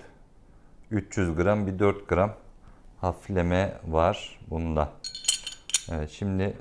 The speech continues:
bir tabancamızı toplayalım. Bununki. Evet. Heh, alt gövdelerinden bahsedelim toplamadan önce. İlk gözümüze çarpan şey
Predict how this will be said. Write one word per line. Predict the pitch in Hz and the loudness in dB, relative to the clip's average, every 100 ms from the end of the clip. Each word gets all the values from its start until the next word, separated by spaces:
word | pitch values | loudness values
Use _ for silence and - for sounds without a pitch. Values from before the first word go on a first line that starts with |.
| - - | -12 -4
bir | 95 92 - | -2 -2 -2
tabancamızı | 95 92 92 87 78 76 - | 0 2 2 0 -2 -4 -2
toplayalım. | 92 - 92 90 98 101 - - - - - | -2 2 2 4 0 -6 -16 -20 -20 -20 -16
Bununki. | 73 73 76 76 - 82 87 - - - - - - - - - - - - - - - - - - - - - - - - - - - - | -10 -8 -6 -8 -8 -8 -10 -16 -20 -20 -20 -20 -20 -20 -20 -20 -20 -20 -20 -20 -20 -20 -20 -20 -20 -20 -20 -20 -20 -20 -20 -20 -20 -20 -10
Evet. | 78 71 - - - - - - - - - - - - | -6 -6 -8 -16 -16 -16 -20 -20 -20 -20 -20 -20 -20 -6
Heh, | 98 80 - | -4 -4 2
alt | 107 113 - | 4 4 4
gövdelerinden | 123 113 110 110 113 117 104 - | 2 4 6 6 6 4 2 2
bahsedelim | 87 85 - 80 82 98 | 4 4 2 -2 0 0
toplamadan | - 95 - 87 85 76 82 | 2 0 2 0 0 0 0
önce. | 98 90 95 117 - - - - - - - - - - - - - - - - - - - - - - - - - - | 0 2 2 2 -2 -18 -20 -20 -20 -20 -20 -20 -20 -20 -20 -20 -20 -20 -20 -20 -20 -20 -20 -20 -20 -20 -20 -20 -20 -4
İlk | 127 127 - | -2 0 6
gözümüze | 123 127 113 113 | 6 6 6 4
çarpan | - 127 120 127 113 | 8 6 8 6 4
şey | - 139 143 143 | 4 4 4 2